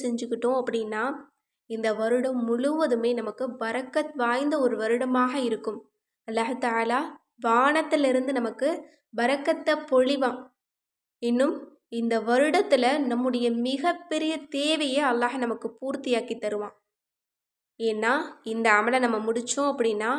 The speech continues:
வானவர்கள் நமக்காக துஆ செய்வார்கள். அவர்களுடைய துஆவின் பரக்கத்தால நாம் நினைத்த அந்த காரியம் நமக்கு சிறப்பாக நடக்கும். இந்த வருடத்துல பண கஷ்டமே நமக்கு இருக்காது. ஏன்னா, இந்த ஒரு அமலை நம்ம செய்யறது அப்படிங்கிறது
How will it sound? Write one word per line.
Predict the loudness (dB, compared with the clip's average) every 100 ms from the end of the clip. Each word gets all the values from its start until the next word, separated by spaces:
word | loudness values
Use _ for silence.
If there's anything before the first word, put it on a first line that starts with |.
| -6 -10
வானவர்கள் | 0 4 6 4 4 2 2 0 -2
நமக்காக | -4 -4 -6 -2 -2 0 -2
துஆ | 0 2 2 2
செய்வார்கள். | -4 -4 -6 -8 -10 _
அவர்களுடைய | -10 -6 -2 -2 0 0 -2 -10 -20 _
துஆவின் | 6 8 8 6 4 0 0
பரக்கத்தால | 0 -2 -2 -4 -2 -2 0 -2 -2
நாம் | -2 0 -2 -2
நினைத்த | 0 0 0 -2 -4
அந்த | -2 -2 -2
காரியம் | 2 6 6 4 0
நமக்கு | 0 -2 -4
சிறப்பாக | -6 -2 -2 0 6 6 6
நடக்கும். | 0 0 -2 -4 -12 _ _ _ _ -6
இந்த | -4 4
வருடத்துல | 6 6 4 2 2 2 0
பண | 0 0 -2
கஷ்டமே | -4 -4 -4 -2 -2 -2
நமக்கு | -2 -2 -2
இருக்காது. | -4 -6 -6 -6 -8 _ _ _ _ _ _ -6
ஏன்னா, | 0 0
இந்த | 2 0 2 4 4
ஒரு | 4 2
அமலை | 2 2 2 2
நம்ம | 2 0
செய்யறது | 0 2 2 4 2
அப்படிங்கிறது | 4 0 0 0 0